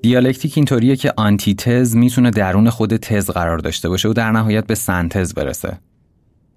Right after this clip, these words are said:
منظورم اینه که حتماً لازم نیست در نتیجهٔ یه گفتگوی بیرونی یا وارد کردن یه ایدهٔ خارجی بخوایم به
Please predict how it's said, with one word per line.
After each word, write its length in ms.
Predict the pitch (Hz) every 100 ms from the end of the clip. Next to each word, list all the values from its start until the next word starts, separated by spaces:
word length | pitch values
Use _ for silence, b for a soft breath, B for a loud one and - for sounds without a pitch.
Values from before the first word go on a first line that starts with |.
| _
منظورم 360 | 104 104 104 113
اینه 180 | 120 117
که 120 | 123
حتماً 420 | 117 107 - 127
لازم 380 | 135 120 107 117
نیست 240 | 120 120
در 160 | 107 98
نتیجهٔ 400 | 98 92 90 101
یه 200 | 98 98
گفتگوی 600 | 90 95 - 92 90 98
بیرونی 800 | 90 92 92 92 87 87 90 110
یا 160 | 101 92
وارد 340 | 92 87 87
کردن 400 | - 87 85 92
یه 160 | 101 90
ایدهٔ 300 | 87 95 101
خارجی 680 | - 95 85 80 87 92 80
بخوایم 400 | 76 - 80 78
به 300 | 78 76